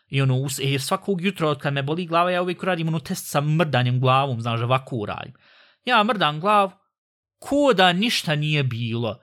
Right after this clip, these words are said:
sve u red, sve super, sve valja. Rekao, „Jebote, pa šta ću sad, napravio sam termin da ću ići kod optičara, aj, ništa, ići kod optičara, šta, znaš, ono, čisto da testiram, hajde da vidim kakav mi je vid”,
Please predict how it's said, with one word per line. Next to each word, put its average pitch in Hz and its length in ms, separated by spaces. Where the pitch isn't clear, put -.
sve 330 420
u 220 120
red, 196 280
sve - 240
super, 180 420
sve 147 220
valja. 107 320
Rekao, 135 260
„Jebote, 190 380
pa 139 100
šta 226 140
ću 226 60
sad, 214 180
napravio 185 300
sam 147 200
termin 180 280
da 135 60
ću 147 120
ići - 80
kod 131 140
optičara, 143 320
aj, 226 120
ništa, 180 300
ići 202 220
kod 135 160
optičara, 131 460
šta, 123 220
znaš, 127 340
ono, 120 240
čisto - 240
da 120 120
testiram, 123 560
hajde 113 260
da 107 40
vidim 113 240
kakav 113 320
mi 101 60
je 104 60
vid”, 147 200